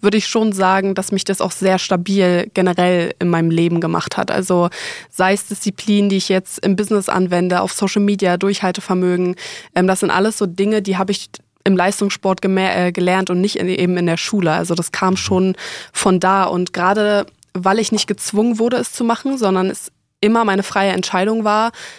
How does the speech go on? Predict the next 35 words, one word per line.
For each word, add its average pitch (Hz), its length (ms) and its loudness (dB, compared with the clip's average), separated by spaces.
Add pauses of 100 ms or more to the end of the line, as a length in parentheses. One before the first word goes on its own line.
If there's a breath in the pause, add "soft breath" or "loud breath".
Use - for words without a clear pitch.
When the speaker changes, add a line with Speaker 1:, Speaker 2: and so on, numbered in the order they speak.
(540 loud breath)
Speaker 1:
habe 202 220 2
ich's 196 100 -2
auch - 320 -2 (260)
nie 196 300 4
als 180 220 0
negativ 185 480 0
gesehen, 160 360 -2
sondern 165 320 0
meine 170 200 0
Mom 175 260 2
hat 190 160 -2
dann 185 140 0
auch - 180 0
gesagt, 180 320 -2
„Okay, - 180 -2
wenn 311 120 2
du's 240 100 0
jetzt 208 160 -2
nicht 196 120 -4
mehr 185 100 2
machen 214 260 2
willst, 190 380 0
<laughs> - 40 -6
ich 226 140 0
versteh's, 226 400 0
du 208 80 2
hast 196 120 0
dich 202 100 -4
so 220 120 2
oft 214 140 0
verletzt.“ 208 480 0 (400 loud breath)
Und 214 140 2
ich 226 120 0
war 214 140 2
so 202 320 0